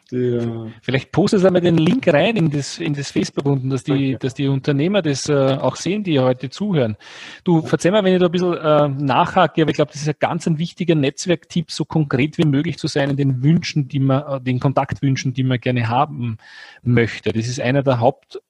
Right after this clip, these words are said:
Speaker 2: ähm, Gründe, warum Personen ihre Empfehlungen bekommen, die sie, die sie gerne haben möchten.
Speaker 1: Ja, gut.
Speaker 2: Wenn ich dir noch eine Frage sta-, stellen darf, lieber Marian, du bist ja doch schon einige Zeit Unternehmer. Was war denn dein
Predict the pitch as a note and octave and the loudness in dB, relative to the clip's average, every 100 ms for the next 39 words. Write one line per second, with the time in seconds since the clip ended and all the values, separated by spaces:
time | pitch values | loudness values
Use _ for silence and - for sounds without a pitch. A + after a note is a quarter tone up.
0 | _ _ B2 B2+ B2 A#2+ A#2+ A2+ _ _ | _ _ 0 2 2 2 -2 -6 _ _
1 | _ - A#2 D#3+ D#3+ C#3 C3 D3 _ - | _ -6 0 2 2 2 0 -2 _ -10
2 | C3 C3 C#3+ D3+ - C#3+ C#3+ - C3 C#3+ | -6 -2 0 0 0 2 2 0 -2 0
3 | C#3 B2+ - C3 C#3+ B2+ - B2+ B2 _ | 0 -4 -2 0 2 0 -4 -4 -4 _
4 | _ - B2 B2 A2+ A2 A2 A2+ A2 G#2+ | _ -10 -6 -4 0 2 2 2 0 -2
5 | - B2 A2 _ - - - - A#2+ - | -6 -8 -8 _ -20 -16 -14 -8 -8 -8
6 | - - - A2 - _ _ - _ _ | -12 -16 -12 -12 -12 _ _ -20 _ _
7 | _ _ - - _ _ _ _ _ _ | _ _ -20 -20 _ _ _ _ _ _
8 | _ _ _ _ _ _ _ _ - A#2 | _ _ _ _ _ _ _ _ -10 -2
9 | C#3 D#3 F3+ D#3 G#3+ G#3+ C#3+ A2 C3 - | 2 2 4 4 4 2 2 2 2 0
10 | A2+ B2+ A#2+ C3+ C3+ C3+ B2+ C3+ C#3 A#2+ | 0 0 -2 0 2 2 0 0 0 0
11 | A#2 C#3+ D#3 C#3 C3+ C#3+ - C3+ D3 - | 0 0 0 -2 -4 -4 -4 -2 -4 0
12 | D#3+ C#3 C3+ D3 C#3 D3 C#3+ C3+ C3+ B2+ | 0 0 0 0 0 -2 -2 -2 -2 0
13 | E3 D#3 C3+ B2+ B2 E3+ E3 D3 C#3 C#3+ | 0 0 -2 0 0 0 0 0 2 0
14 | C3 | -4